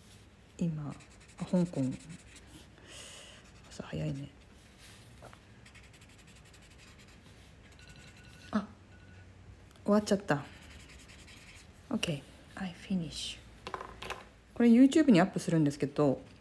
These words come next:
編集する時間がもう、も-、もったいないって言ったら失礼ですけど、ない。もうそれやってるんだったら絵描いてよと思って、編集しないであげたいんで、あの、二十五分から三十分ぐらいにして、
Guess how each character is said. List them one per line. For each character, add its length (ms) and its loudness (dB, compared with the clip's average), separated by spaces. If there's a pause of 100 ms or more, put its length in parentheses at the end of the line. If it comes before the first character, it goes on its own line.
(760)
編 380 12
集 280 8
す 140 6
る 140 10
時 100 6
間 220 10
が 100 12
も 240 12
う、 20 8
も-、 160 4 (320)
も 120 0
っ 120 -2
た 100 6
い 20 10
な 80 10
い 20 8
っ 40 6
て 20 -6
言 80 -10
っ 20 -10
た 60 0
ら 40 0
失 120 0
礼 80 4
で 60 0
す 60 -12
け 60 -6
ど、 260 -8 (600)
な 220 8
い。 80 4 (280)
も 100 0
う 20 0
そ 120 2
れ 60 8
や 120 8
っ 20 4
て 160 0
る 60 6
ん 20 6
だ 60 4
っ 40 -6
た 80 -6
ら 160 -4
絵 160 -2
描 180 -4
い 40 -2
て 100 -10
よ 100 -6
と 120 -10
思 80 -4
っ 40 -6
て、 360 -8 (160)
編 200 2
集 260 -2
し 120 0
な 100 12
い 60 12
で 80 6
あ 60 2
げ 100 0
た 140 2
い 40 4
ん 120 4
で、 260 -2 (680)
あ 80 2
の、 300 4 (140)
二 180 2
十 80 4
五 140 4
分 160 2
か 60 0
ら 40 -2
三 180 0
十 100 -2
分 180 0
ぐ 40 4
ら 120 0
い 20 -2
に 160 -8
し 80 -14
て、 380 6